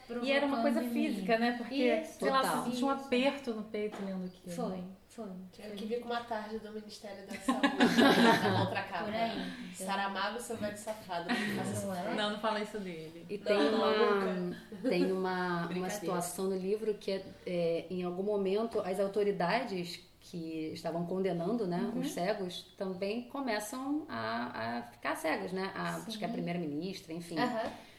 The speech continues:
Speaker 3: Ela faz um pronunciamento dizendo que, é, ela fala, "Ah, eu, assim como to-, muitos de vocês, também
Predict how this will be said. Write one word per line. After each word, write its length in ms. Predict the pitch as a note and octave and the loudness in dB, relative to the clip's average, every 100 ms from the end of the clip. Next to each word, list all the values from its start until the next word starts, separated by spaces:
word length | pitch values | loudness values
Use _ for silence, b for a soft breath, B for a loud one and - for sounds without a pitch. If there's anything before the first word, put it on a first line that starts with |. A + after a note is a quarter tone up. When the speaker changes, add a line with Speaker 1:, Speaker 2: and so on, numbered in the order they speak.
| B B - | B B -12
Speaker 3:
Ela 140 | - - | -8 -6
faz 220 | D#3 D#3+ | -6 -6
um 60 | |
pronunciamento 1080 | E3+ E3 D#3+ F3 E3 D3+ F#3 F3 D3+ - D3+ C#3+ | -4 -4 -4 -2 0 0 0 0 -2 -2 -4 -4
dizendo 640 | D#3 D3 D3+ D#3+ D3+ C#3 - | -6 -6 -4 -4 -4 -6 -12
que, 480 | - C#3+ C3+ - E3+ - - - - | -12 -10 -10 -12 -14 -18 -20 -20 -16
é, 100 | D3+ | -12
ela 120 | C#3+ D3 | -12 -8
fala, 220 | D#3+ E3+ | -4 -2
"Ah, 80 | F3 | -2
eu, 180 | F3 | -2
assim 300 | E3+ E3+ F#3+ | -2 -2 -4
como 240 | F#3+ F3 E3 | -4 -4 -6
to-, 180 | F3+ F3 | -6 -2
muitos 360 | F3 G#3 G#3 | 0 -2 -4
de 80 | E3+ | -8
vocês, 440 | E3 E3 F#3 F#3+ F3+ | -8 -4 -2 -2 -2
também 520 | F3 E3 F3 F3+ | -2 -2 -2 -2